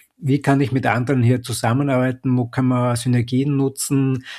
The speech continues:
Der eine hat einen Kocher, einen Gasgriller, der andere bringt halt was anderes mit und so gemeinsam versuchen, das zu lösen. Oder wo gibt's in der Nachbarschaft Personen mit besonderen Bedürfnissen, kranke, ältere Menschen,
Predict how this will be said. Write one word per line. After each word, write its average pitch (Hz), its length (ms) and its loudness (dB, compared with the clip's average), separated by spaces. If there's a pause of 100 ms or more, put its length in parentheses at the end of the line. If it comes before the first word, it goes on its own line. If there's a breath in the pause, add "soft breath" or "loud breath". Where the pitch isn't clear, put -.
(160 loud breath)
Der 110 100 0
eine 120 140 4
hat 123 160 0
einen 123 100 2
Kocher, 131 480 0
einen 117 120 0
Gasgriller, 127 760 0
der 135 160 -2
andere 131 380 2
bringt 120 340 0
halt 123 180 2
was 127 140 0
anderes 120 380 0
mit 131 180 0 (360 loud breath)
und 117 180 -8
so 131 160 -2
gemeinsam 117 640 -2
versuchen, 120 400 -4
das 120 280 -2 (240 soft breath)
zu - 100 -2
lösen. 120 460 2
Oder 123 380 2
wo 120 100 2
gibt's 139 220 2
in 131 100 2
der 123 80 0
Nachbarschaft 117 760 0 (160)
Personen 123 680 0
mit 120 320 -4 (240)
besonderen 131 400 2
Bedürfnissen, 135 800 2
kranke, 127 540 0
ältere 127 400 0
Menschen, 120 500 0